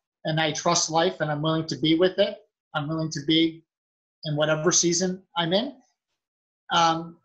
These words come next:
and so being, um, partners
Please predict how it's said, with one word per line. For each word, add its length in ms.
and 160
so 500
being, 500
um, 460
partners 720